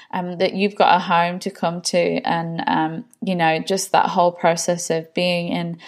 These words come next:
in a holy place. And that's why we have boundaries.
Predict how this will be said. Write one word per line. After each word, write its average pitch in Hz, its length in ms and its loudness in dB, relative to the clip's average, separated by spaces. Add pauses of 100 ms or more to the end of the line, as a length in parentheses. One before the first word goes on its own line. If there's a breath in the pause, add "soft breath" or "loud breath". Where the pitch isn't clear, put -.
(300 loud breath)
in 190 140 0
a 185 80 4
holy 196 420 4
place. 196 600 -2
And 190 220 -4
that's 226 300 2
why 196 200 6
we 202 160 -2
have 190 280 0
boundaries. 170 720 -4